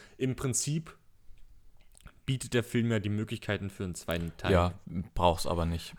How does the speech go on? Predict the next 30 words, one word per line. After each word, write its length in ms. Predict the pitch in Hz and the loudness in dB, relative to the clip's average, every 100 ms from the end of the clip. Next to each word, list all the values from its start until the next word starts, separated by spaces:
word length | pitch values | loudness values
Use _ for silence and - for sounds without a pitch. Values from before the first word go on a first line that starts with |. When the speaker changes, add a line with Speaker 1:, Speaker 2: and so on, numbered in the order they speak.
| - | -6
Speaker 1:
Aber, 180 | 117 117 | 4 6
Speaker 2:
find 140 | 98 85 | 6 2
ich. 180 | - - - | -6 -6 2
Speaker 1:
aber 180 | 113 | 2
brauch's 260 | 104 110 107 | 4 4 8
Speaker 2:
Nee. 80 | 98 | 8
Speaker 1:
gar 200 | 98 101 | 10 8
nicht. 220 | 95 92 | 6 0
Also 160 | 95 101 | -2 -2
ich 160 | 101 113 | -4 -4
würd's 320 | 98 - - | -4 -4 4
hassen, 300 | 110 - 95 | 4 6 2
Speaker 2:
Ja, 140 | 87 104 | 0 -2
Speaker 1:
wenn 160 | 90 | 0
der 60 | 90 | 2
Speaker 2:
ja. 40 | 90 | 2
Speaker 1:
einen 40 | |
zweiten 320 | - 95 90 | 0 -4 -4
Teil 180 | - 95 | -2 0
Speaker 2:
Nee, 80 | 92 | 2
nee, 40 | |
Speaker 1:
kriegt. 160 | 90 - | 2 0
Speaker 2:
es 80 | 92 | 4
war 140 | 92 | 6
alles, 400 | 98 101 - - | 6 2 -2 -4
alles 280 | - 104 98 | 4 6 6
gut 160 | 95 95 | 2 0
so. 80 | 95 | 0
Speaker 1:
Ähm, 180 | 90 - - - - - | -2 -6 -18 -20 -16 -6
ja, 240 | 104 95 | -4 -4